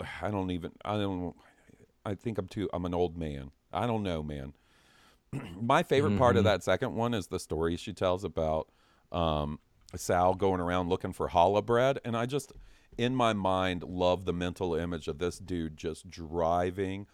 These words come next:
Speaker 1: all over the place trying to find challah bread for this recipe. Like, wh-, do you guys have challah bread?
Speaker 2: That's
Speaker 1: Mm-mm.
Speaker 2: crazy.
Speaker 1: No, what's, what's
Speaker 2: No.
Speaker 1: challah bread?
Speaker 2: What's
Speaker 1: No,
Speaker 2: that?
Speaker 1: we do not.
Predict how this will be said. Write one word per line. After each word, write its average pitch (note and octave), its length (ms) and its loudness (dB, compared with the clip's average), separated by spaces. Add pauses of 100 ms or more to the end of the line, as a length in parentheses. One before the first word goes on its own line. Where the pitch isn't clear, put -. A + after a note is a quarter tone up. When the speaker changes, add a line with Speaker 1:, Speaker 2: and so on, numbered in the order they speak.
(360)
Speaker 1:
all F2 440 0 (100)
over E2 380 2
the C#2+ 120 -4
place C#2 600 -4 (320)
trying E2 400 0
to D#2+ 40 -4
find D#2 380 -2
challah D#2 360 0
bread C#2+ 340 -2
for E2 120 -4
this C#2+ 240 -4
recipe. C2+ 600 -6 (800)
Like, - 360 -12
wh-, G2 40 -14 (260)
do D#3 80 -4
you E3 40 -2
guys G#3+ 200 10
have G#3 160 8
challah F3+ 340 10
bread? G3+ 300 6
Speaker 2:
That's F#3 200 2
Speaker 1:
Mm-mm. - 60 -10
Speaker 2:
crazy. F2 380 2 (140)
Speaker 1:
No, F#2 260 0
what's, G#2 300 -2
what's G2 220 -4
Speaker 2:
No. G#2+ 220 6
Speaker 1:
challah D#2+ 40 -2
bread? D2+ 240 -2 (400)
Speaker 2:
What's G#2 180 8
Speaker 1:
No, E2+ 60 0
Speaker 2:
that? F#2 200 6
Speaker 1:
we D#2 60 -2
do D2 60 -6
not. D2 140 -8